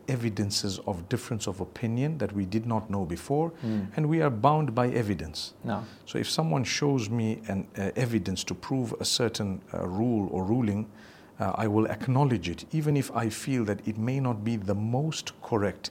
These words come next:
Speaker 1: but it ha-, there is a scope of it being correct. Leave it be. It doesn't mean that what I always said is the absolute truth
Speaker 2: No.
Speaker 1: when there is evidence otherwise. And this is the reason why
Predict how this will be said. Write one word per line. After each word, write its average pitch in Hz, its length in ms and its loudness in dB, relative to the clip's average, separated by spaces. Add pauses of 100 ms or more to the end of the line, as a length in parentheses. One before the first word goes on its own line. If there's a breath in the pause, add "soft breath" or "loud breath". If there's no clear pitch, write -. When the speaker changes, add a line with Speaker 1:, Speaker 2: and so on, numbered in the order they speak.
(380 loud breath)
Speaker 1:
but 143 240 2
it 127 140 -6
ha-, - 160 -6
there 120 160 4
is 113 120 2
a 110 60 4
scope - 560 2
of 107 180 -4
it 127 160 2
being 113 220 0
correct. 107 460 2 (420 loud breath)
Leave 131 200 4
it 113 100 -2
be. 110 240 0 (180)
It 107 160 -6
doesn't 127 400 2
mean 117 220 0
that 107 140 -4
what 110 320 0
I 107 360 2
always 110 440 2
said 98 360 0 (100)
is 98 280 -2
the 95 160 -2
absolute 101 540 0
truth - 340 -2
Speaker 2:
No. 104 180 -4 (140)
Speaker 1:
when 104 160 -2
there 107 160 2
is 98 240 0
evidence 120 460 2
otherwise. 104 520 0
And 127 140 -2
this 160 160 2
is 143 100 2
the 123 100 2
reason 123 340 2
why 127 280 2